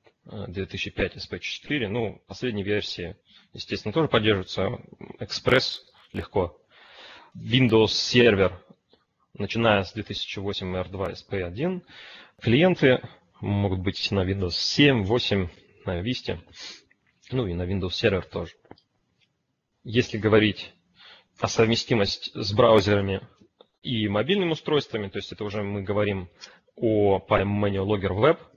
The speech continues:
э, поддерживается Internet Explorer от девятой версии, Google Chrome вот от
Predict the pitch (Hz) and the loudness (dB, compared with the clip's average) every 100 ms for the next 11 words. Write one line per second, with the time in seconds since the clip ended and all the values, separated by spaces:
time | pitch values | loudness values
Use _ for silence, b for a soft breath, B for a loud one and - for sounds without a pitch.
0 | _ _ _ _ _ _ _ - B B | _ _ _ _ _ _ _ -20 B B
1 | B - 104 95 92 - 110 113 98 92 | B -6 -2 -2 -2 0 2 2 2 -2
2 | 98 95 101 98 92 - 98 87 - _ | -4 -2 -2 -4 -8 -2 0 0 -6 _
3 | _ - 110 90 123 175 175 143 131 - | _ -14 -10 -6 0 0 2 2 2 2
4 | 101 95 101 101 104 - 107 98 87 90 | -4 -4 -6 -2 -4 0 2 2 2 -6
5 | - 92 | -8 -14